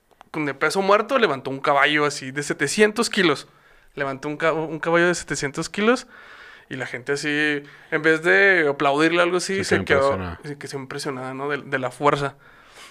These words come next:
Speaker 1: Entonces ahí empezó como que
Speaker 2: Sí.
Speaker 1: empezó.
Speaker 2: ¿Nunca te ha pisado un caballo?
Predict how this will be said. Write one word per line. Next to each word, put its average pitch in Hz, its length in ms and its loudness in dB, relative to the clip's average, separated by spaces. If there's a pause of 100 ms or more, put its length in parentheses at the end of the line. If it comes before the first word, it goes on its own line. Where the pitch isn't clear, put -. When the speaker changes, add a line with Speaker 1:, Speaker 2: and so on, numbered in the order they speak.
(180)
Speaker 1:
Entonces 143 280 -4
ahí 127 180 -2
empezó 139 340 -2
como 151 240 -12
que - 180 -16 (440)
Speaker 2:
Sí. - 100 -8 (100)
Speaker 1:
empezó. 143 140 -8 (420)
Speaker 2:
¿Nunca 120 220 2
te 127 100 6
ha 120 80 2
pisado 120 320 2
un 117 80 0
caballo? 117 460 0